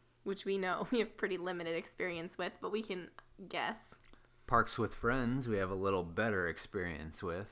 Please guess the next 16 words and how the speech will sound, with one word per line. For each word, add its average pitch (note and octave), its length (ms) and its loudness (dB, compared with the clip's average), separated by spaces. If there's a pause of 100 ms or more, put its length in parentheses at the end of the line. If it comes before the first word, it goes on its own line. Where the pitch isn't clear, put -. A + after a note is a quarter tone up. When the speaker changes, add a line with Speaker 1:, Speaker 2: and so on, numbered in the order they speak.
(140)
Speaker 1:
Yep. A#3+ 180 -4 (840)
Speaker 2:
So, G#2 640 2
yeah, G#2+ 320 2
and G#2 120 0
then F#2+ 320 0 (120)
kayaking, G2 1120 0 (240)
uh, F2 520 -6 (480)
and G2 120 -2
stuff - 280 0
like G2+ 180 0
that. G2 340 0
You B2 80 2
know, G#2 160 6
just A2 180 0
highlighting G#2+ 520 6
those G#2 520 2